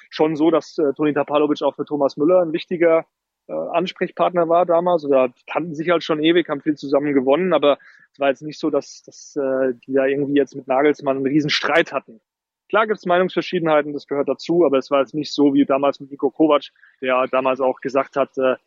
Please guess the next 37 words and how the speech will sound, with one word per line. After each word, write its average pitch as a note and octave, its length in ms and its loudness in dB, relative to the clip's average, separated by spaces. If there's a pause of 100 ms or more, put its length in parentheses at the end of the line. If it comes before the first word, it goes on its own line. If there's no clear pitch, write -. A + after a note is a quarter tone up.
(140)
wir C3+ 100 0
können C#3 300 -2
Müller C#3+ 180 4
nur C#3 140 -2
noch C3+ 160 0
gebrauchen, C3+ 480 -2
wenn, C3 240 0 (260)
wenn C3+ 140 -2
Not D#3 200 4
am B2+ 120 2
Mann B2 180 -14
ist. - 320 -16
So, B2+ 120 -12
und A2+ 180 -14
das, - 280 -16
äh, C#3+ 120 0 (520)
war C3 140 -2
halt D3 160 0
einfach C#3+ 300 -2 (160)
brutal C#3 320 2
falsch D#3+ 280 -2
von, D#3+ 320 0
von D#3 160 0
Niko E3 220 2
Kovac. D#3+ 400 2
Das - 140 -10
hat C#3 160 -10
Julian C#3 180 -4
Nagelsmann C#3 480 -6 (380)
anders F3+ 380 4
eingeordnet E3+ 600 0
und D#3+ 160 -8
auch C3+ 180 -6
der C3+ 100 0
Spieler C#3+ 340 -2
anders C#3+ 300 -2
kommuniziert. D3 640 -2